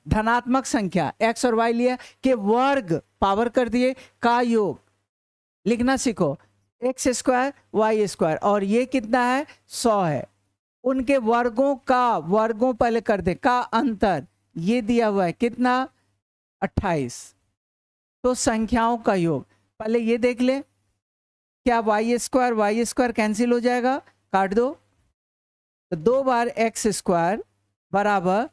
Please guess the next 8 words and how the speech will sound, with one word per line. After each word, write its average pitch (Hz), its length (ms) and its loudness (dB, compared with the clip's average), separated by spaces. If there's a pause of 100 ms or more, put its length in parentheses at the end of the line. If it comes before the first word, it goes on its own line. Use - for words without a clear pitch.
(300)
एक 226 240 0
सौ 185 220 0 (380)
अट्ठाईस। 185 720 -2 (300)
तो - 60 -2 (100)
एक्स 247 280 -2 (100)
स्क्वायर 233 360 0
क्या 247 200 0
होगा? 185 420 0